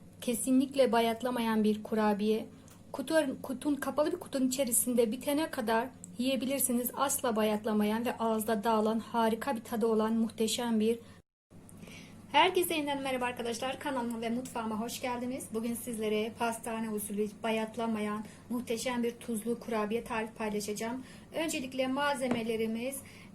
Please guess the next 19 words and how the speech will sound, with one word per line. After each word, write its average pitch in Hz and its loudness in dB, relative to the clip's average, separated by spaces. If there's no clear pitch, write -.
bir, 302 -6
e, 220 -2
paket 262 -2
tereyağı 254 2
veya 233 -2
margarin 226 0
iki 226 -6
yüz 220 -4
elli 226 2
gram 214 -2
kadar. 220 -4
Şöyle 269 2
yarım 294 2
çay 277 -2
bardağı 220 2
kadar 202 -2
sıvı 269 -2
yağımı 247 0
ekliyorum. 247 -2